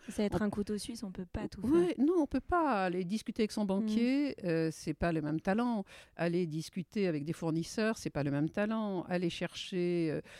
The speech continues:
Speaker 2: chercher, sourcer, euh, ce qui est nécessaire, tout ça demande des talents complémentaires. Et, euh, et donc, c'est là où il faut savoir penser à tout ça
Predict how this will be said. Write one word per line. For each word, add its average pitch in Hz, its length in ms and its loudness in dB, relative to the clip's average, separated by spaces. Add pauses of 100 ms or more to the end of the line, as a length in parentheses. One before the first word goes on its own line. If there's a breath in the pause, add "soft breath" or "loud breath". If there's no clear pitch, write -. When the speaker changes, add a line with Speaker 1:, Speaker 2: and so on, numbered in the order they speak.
(180 loud breath)
Speaker 2:
chercher, - 500 -2
sourcer, 175 680 0 (280 loud breath)
euh, 147 80 2
ce - 140 -2
qui 160 120 0
est 160 60 4
nécessaire, 175 480 0
tout - 160 -6
ça 370 180 0
demande 180 320 4
des 147 100 0
talents 131 260 -2
complémentaires. - 680 -8 (460 loud breath)
Et, 180 360 4
euh, 151 420 0
et 165 140 2
donc, 214 240 -2
c'est - 180 -4
là 190 340 0
où 185 440 -2
il 160 160 -2
faut - 160 -6
savoir 165 320 -6
penser 269 420 -2
à 196 80 -4
tout - 140 -10
ça 160 280 -8